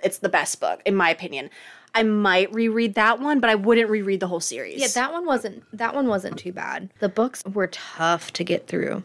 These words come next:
Speaker 1: Well, the second one, New Moon, was definitely tough.
Speaker 2: Clearly, I like to torture myself 'cause I read all the books, I've seen all the movies,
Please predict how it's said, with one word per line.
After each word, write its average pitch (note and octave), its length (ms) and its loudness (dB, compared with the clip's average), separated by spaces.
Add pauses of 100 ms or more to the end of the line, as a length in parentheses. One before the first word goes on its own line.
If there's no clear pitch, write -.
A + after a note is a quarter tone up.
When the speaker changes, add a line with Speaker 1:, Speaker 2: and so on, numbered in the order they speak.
(160)
Speaker 1:
Well, A#3+ 120 4
the G#3+ 100 6
second F#3+ 320 2
one, F3 180 -2
New A#3+ 160 8
Moon, F#3+ 220 4
was F3+ 200 -4
definitely E3+ 540 -6
tough. - 440 -12
Speaker 2:
Clearly, C4 360 4
I F3+ 140 2
like F#3 200 -2
to - 80 -16
torture G3 300 -4
myself E3+ 400 -6
'cause - 280 -12
I E3 100 -2
read F3 320 -2
all G3 140 2
the F3 100 -6
books, - 320 -6
I've E3+ 160 -10
seen F#3 240 -10
all F3 140 -2
the E3+ 80 -10
movies, - 480 -10